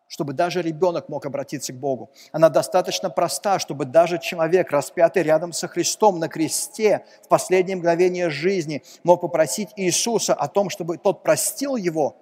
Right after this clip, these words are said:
и получить обещание, что он будет в раю, получить обещание, что он будет со Христом в раю. Он не понимает богословия, он не понимает, кем является Христос, он не понимает, он не понимает Библию, он не понимает духовный рост, он не понимает ничего из того, о чём мы будем говорить на протяжении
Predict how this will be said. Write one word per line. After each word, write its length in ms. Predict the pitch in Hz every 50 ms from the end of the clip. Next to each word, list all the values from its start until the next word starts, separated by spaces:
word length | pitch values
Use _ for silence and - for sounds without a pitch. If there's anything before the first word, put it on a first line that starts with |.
| _ _ _ _ _ _ _
и 80 | - 190
получить 640 | - 196 185 185 175 - - - 233 214 - - - _ _ _ _ _ _ _ _ _ _ _ _ _ _ _ _
обещание, 640 | 143 135 120 147 - - - 202 180 170 160 139 -
что 160 | - - 139
он 80 | 131
будет 240 | 127 139 131 131 -
в 40 | -
раю, 300 | 135 131 131 135 127 - - _ _ _ - - _ -
получить 340 | 170 170 175 - 190 175 -
обещание, 640 | 170 170 147 160 - - - - 202 196 185 160 135
что 160 | - - 160
он 60 | 156
будет 220 | 147 165 165 139
со 80 | - 165
Христом 400 | - 170 143 - - 202 180 165
в 40 | 156
раю. 320 | 160 147 143 139 127 120 - _ _ _ _ _ _ _ _ _ _ _ _ _ _
Он 140 | - 180 180
не 80 | 185
понимает 460 | 175 190 190 190 180 180 180 170 143 131
богословия, 520 | 156 143 147 - - - 143 127 127 127
он 120 | - 175 180
не 80 | 180
понимает, 440 | 170 185 170 170 175 180 180 165 151
кем 160 | - 165 160
является 440 | 156 156 147 156 156 156 143 - 151
Христос, 400 | - - 151 - - 147 127 -
он 80 | 160 156
не 60 | 160
понимает, 480 | 151 170 165 165 165 170 175 170 156 - - - - - -
он 100 | 180 180
не 80 | 180
понимает 640 | 170 180 170 175 175 180 180 185 151 135 123 113 -
Библию, 340 | 147 160 160 139 127 127 131
он 80 | 139
не 80 | 151 151
понимает 500 | - 165 160 160 170 180 185 185 160 147
духовный 440 | 170 160 - 208 196 180 196 196 175
рост, 280 | 147 151 160 - -
он 60 | 160
не 60 | 160 165
понимает 420 | 185 180 185 208 208 202 202 -
ничего 480 | 214 220 - - - 233 214 240 233 202
из 120 | 147 -
того, 200 | - 165 190 202
о 60 | 185
чём 160 | - - 185
мы 80 | 185 185
будем 200 | 175 175 180 175
говорить 200 | 170 190 202 -
на 80 | 175 143
протяжении 460 | 185 165 156 160 165 185 196 185